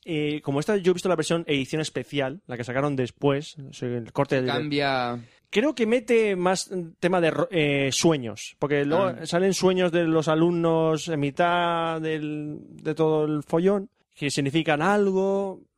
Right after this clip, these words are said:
Speaker 1: no sé. Además, cuando acaba la película, te salen los sueños que ha habido, pero seguidos uno tras de otro. Te pone, "El sueño de tal personaje", pum, un sueño extraño. "El sueño de tal personaje", vale, pues bien,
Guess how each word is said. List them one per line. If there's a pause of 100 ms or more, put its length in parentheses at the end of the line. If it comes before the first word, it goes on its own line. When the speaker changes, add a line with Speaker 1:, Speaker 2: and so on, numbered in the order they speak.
Speaker 1:
no
sé.
Además,
cuando
acaba
la
película, (220)
te
salen
los
sueños
que
ha
habido,
pero
seguidos
uno
tras
de
otro.
Te
pone,
"El
sueño
de
tal
personaje", (180)
pum, (160)
un
sueño
extraño. (280)
"El
sueño
de
tal
personaje", (220)
vale, (260)
pues
bien,